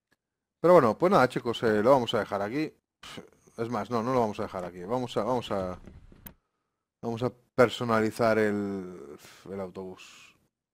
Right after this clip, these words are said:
Eh, mis autobuses aquí. Vamos a ver dónde está. Aquí es, es este. Venga, vamos a personalizarlo. Al final lo voy a pintar en amarillo, tío.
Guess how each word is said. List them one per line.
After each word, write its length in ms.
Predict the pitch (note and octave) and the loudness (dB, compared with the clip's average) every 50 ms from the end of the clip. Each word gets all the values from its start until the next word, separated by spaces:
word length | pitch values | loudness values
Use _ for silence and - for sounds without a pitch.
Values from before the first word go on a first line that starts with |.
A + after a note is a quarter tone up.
| _ _ _ _ _ _ _ _ _ _ _ _ _ _ _ _ _ _ _ | _ _ _ _ _ _ _ _ _ _ _ _ _ _ _ _ _ _ _
Eh, 220 | - B2+ C3 A#2 G2+ | -4 -2 -2 -2 -2
mis 160 | G2 F#2+ - | -4 -10 -10
autobuses 580 | G2+ F#2+ F2+ G2+ G#2 A2+ G#2+ - - - - - | -12 -12 -10 -8 -10 -10 -10 -14 -18 -20 -20 -20
aquí. 200 | D#2+ E2 E2+ - _ _ _ _ _ _ _ _ _ _ _ _ _ _ _ _ _ _ _ _ _ _ _ _ _ _ _ _ _ _ _ _ _ _ _ _ _ _ _ _ _ _ | -18 -18 -18 -20 _ _ _ _ _ _ _ _ _ _ _ _ _ _ _ _ _ _ _ _ _ _ _ _ _ _ _ _ _ _ _ _ _ _ _ _ _ _ _ _ _ _
Vamos 200 | - - F#2 - | -20 -18 -14 -12
a 40 | G2 | -10
ver 60 | F#2 | -10
dónde 160 | F#2+ G2 G2 | -8 -10 -10
está. 560 | F#2+ - _ - G2+ G2 G2 G2 F#2+ F#2+ F#2 F#2+ | -12 -12 _ -6 -4 -2 -2 -2 -4 -6 -8 -10
Aquí 180 | - _ - | -12 _ -14
es, 140 | F#2+ - - _ _ _ _ _ _ - | -16 -16 -18 _ _ _ _ _ _ -20
es 160 | - - - | -20 -20 -20
este. 280 | - - - _ - - _ _ _ _ _ _ _ _ _ _ _ _ _ _ _ _ _ - | -20 -20 -20 _ -20 -20 _ _ _ _ _ _ _ _ _ _ _ _ _ _ _ _ _ -20
Venga, 120 | - E2+ E2+ | -18 -16 -14
vamos 180 | G2+ G2 - | -14 -12 -12
a 60 | G#2 | -12
personalizarlo. 920 | G2 - G2+ F#2 - - F#2+ F#2 F#2 F#2+ - - B2 B2 B2 B2+ B2 - _ _ _ _ _ _ _ _ _ _ - | -10 -10 -10 -10 -8 -10 -10 -10 -10 -8 -6 -4 -4 -4 -2 -4 -6 -6 _ _ _ _ _ _ _ _ _ _ -14
Al 100 | - - | -14 -12
final 440 | - - B2+ D3 E3+ F#3+ G3 F#3 - _ _ _ _ - | -8 -4 0 2 2 2 2 0 -4 _ _ _ _ -18
lo 720 | - F#2 - D2+ - - - - - E2 E2 E2+ E2 E2+ | -14 -12 -12 -10 -12 -12 -12 -12 -14 -14 -14 -16 -10 -4
voy 140 | A2+ F3 A3+ | 0 0 0
a 60 | A#3 | 2
pintar 440 | G#3 E3 C#3+ B2 A2+ G#2 G2+ G#2 F#2+ | 0 0 0 0 0 0 -2 -8 -12
en 100 | G2 G2+ | -10 -10
amarillo, 600 | G2+ F#2 F#2 F#2+ G2+ A#2 C3 A2+ G2+ F#2 F2 E2 | -8 -8 -8 -6 -4 -4 -4 -4 -4 -6 -6 -8
tío. 400 | - G#2+ G#2 F#2+ F2 E2 F#2+ | -10 -10 -10 -10 -10 -12 -16